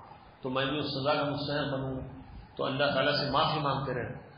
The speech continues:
اللہ سے معافی مانگنے کے نتیجے میں امید ہے کہ ہمارے گناہ معاف ہو جائیں گے اور اللہ تعالیٰ ہم کو نیکی کی توفیق دے گا،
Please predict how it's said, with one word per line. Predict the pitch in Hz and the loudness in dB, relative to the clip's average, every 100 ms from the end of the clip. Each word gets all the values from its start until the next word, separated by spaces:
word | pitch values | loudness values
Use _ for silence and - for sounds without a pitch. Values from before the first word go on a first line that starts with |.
| - - - | -20 -14 0
اللہ | 156 190 196 | 2 6 6
سے | 190 180 | 6 4
معافی | 170 160 151 | 4 4 4
مانگنے | 156 147 147 143 | 2 4 4 2
کے | 139 | 0
نتیجے | 131 131 127 120 123 | -2 -2 -4 -2 -2
میں | 123 185 214 208 214 - | 2 4 6 4 0 -4
امید | 143 139 143 143 127 | -2 -2 -2 -2 -2
ہے | 127 | -2
کہ | 127 | -2
ہمارے | 123 120 117 117 117 | -4 -2 -4 -4 -6
گناہ | 110 | -8
معاف | 107 107 156 165 | -4 2 2 2
ہو | 170 | 0
جائیں | 170 170 | 2 2
گے | 170 170 170 - - | 0 0 -2 -8 -2
اور | 147 | 2
اللہ | 147 143 | 2 2
تعالیٰ | 139 135 135 131 | 2 2 0 0
ہم | 131 | -2
کو | 143 | -4
نیکی | 131 131 135 131 | -2 -2 -2 -4
کی | |
توفیق | 131 123 - 175 160 | -4 -4 -2 -4 0
دے | 170 | 2
گا، | 156 | 6